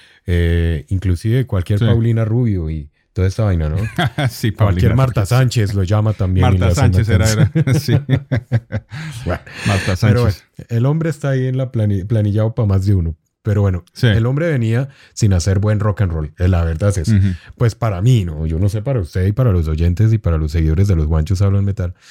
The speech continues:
Speaker 1: pero para mí venía como de capa caída el man. O sea, como que nada le arrancaba, como que,
Speaker 2: Ujú.
Speaker 1: como que no le pegaba al perro, como dicen por ahí
Speaker 2: Ujú.
Speaker 1: vulgarmente.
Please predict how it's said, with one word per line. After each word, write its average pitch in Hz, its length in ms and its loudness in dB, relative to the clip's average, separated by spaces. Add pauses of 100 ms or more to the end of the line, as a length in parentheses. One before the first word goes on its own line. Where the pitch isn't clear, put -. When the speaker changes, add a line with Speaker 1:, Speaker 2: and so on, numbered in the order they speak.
(220)
Speaker 1:
pero 117 160 -2
para 131 180 0
mí 175 140 -4
venía 156 320 -2
como 151 180 -2
de 87 80 0
capa 123 300 -2
caída 87 320 0
el 85 60 -2
man. 71 180 -14
O - 100 -20
sea, - 140 -8
como 87 200 -2
que 87 120 -10
nada 117 240 -2
le 139 80 0
arrancaba, 110 640 -2
como 90 260 -6
que, 80 300 -6 (300)
Speaker 2:
Ujú. 120 240 4
Speaker 1:
como 98 160 2
que 117 100 -4
no 127 80 2
le 160 100 2
pegaba 107 440 -2
al 85 100 -8
perro, 85 240 -2
como 85 180 0
dicen 95 220 2
por 92 160 0
ahí 82 180 2
Speaker 2:
Ujú. 90 100 4
Speaker 1:
vulgarmente. - 540 4